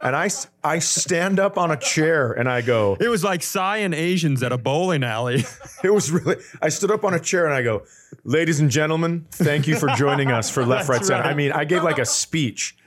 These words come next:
Speaker 2: Yeah.
Speaker 1: It was incredible.
Speaker 2: Yeah, he laid out the rules like he was an emperor. It was really, really incredible. And then I remember,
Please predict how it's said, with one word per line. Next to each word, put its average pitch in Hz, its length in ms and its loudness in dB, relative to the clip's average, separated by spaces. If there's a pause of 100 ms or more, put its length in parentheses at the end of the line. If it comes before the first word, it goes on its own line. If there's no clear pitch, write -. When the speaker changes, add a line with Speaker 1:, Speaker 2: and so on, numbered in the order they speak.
Speaker 2:
Yeah. 180 160 0
Speaker 1:
It 156 80 2
was 170 160 2
incredible. 123 640 -2 (600)
Speaker 2:
Yeah, 185 180 2
he 202 140 0
laid 202 300 0
out 196 200 -4
the 185 100 0
rules 151 460 0
like 131 160 0
he 143 100 0
was 135 140 -2
an 127 120 -2
emperor. 120 540 -2 (680)
It 180 120 2
was 175 220 0
really, 165 360 0
really 160 220 0
incredible. 151 400 -2 (280)
And 185 140 0
then 214 100 -2
I 254 80 -2
remember, 190 800 -2